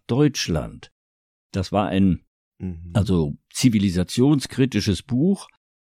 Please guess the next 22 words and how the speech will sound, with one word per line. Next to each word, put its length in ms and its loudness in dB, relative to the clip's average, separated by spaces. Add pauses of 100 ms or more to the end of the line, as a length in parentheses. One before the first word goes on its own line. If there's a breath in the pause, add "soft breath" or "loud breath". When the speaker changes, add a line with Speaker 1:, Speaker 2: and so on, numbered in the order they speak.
Speaker 1:
und 200 0
es 100 -2
wurde 340 4 (140)
kurz 300 -2
darauf 360 0
nachgeahmt, 1160 0
äh, 160 -8
von 180 -2
jemand 300 0
anderem, 360 2
nämlich 280 2
von 180 -2
Erich 480 0
Scheuermann 760 0
mit 140 -4
seinen 340 -2
ebenfalls 720 -4
fiktiven 760 -4 (280)
Reden 680 -2
des 260 -2
Südseehäuptlings 1400 0 (120)
Tuiavi 1400 4